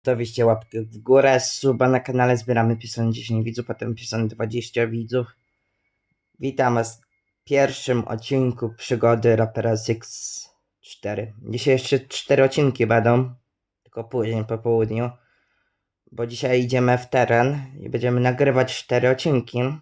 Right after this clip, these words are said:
Znaczy ja idę teren z kamerą, oczywiście.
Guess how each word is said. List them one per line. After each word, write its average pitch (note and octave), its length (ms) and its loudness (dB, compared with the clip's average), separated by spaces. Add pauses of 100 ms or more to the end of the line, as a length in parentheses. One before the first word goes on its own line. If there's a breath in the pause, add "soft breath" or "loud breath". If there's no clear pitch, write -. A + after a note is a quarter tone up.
(640)
Znaczy A#2+ 280 -16
ja A2+ 180 -4
idę G#2 220 -10
teren A2+ 520 -6 (560)
z - 160 -20
kamerą, A2+ 600 -4 (1200)
oczywiście. A#2 680 -8